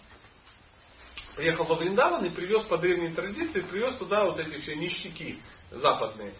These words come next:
Гречка, там мёд, сухофрукт, ну, как, знаете, как обычно, да?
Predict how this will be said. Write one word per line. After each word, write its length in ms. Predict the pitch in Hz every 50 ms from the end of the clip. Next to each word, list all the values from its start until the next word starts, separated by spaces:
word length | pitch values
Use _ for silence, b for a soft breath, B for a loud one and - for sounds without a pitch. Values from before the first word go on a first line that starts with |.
| - - -
Гречка, 640 | 117 - 190 330 415 453 403 339 - - - 147 139
там 280 | - 139 135 143 160 208
мёд, 380 | 349 427 427 - - - - -
сухофрукт, 600 | 147 - - - 208 208 - 415 440 381 - -
ну, 120 | 523 - -
как, 200 | - 415 - 427
знаете, 280 | 403 - - - 175
как 220 | 165 185 175 - 170
обычно, 560 | 165 160 - - 139 127 110 - - - 107 104 123
да? 240 | 160 - - -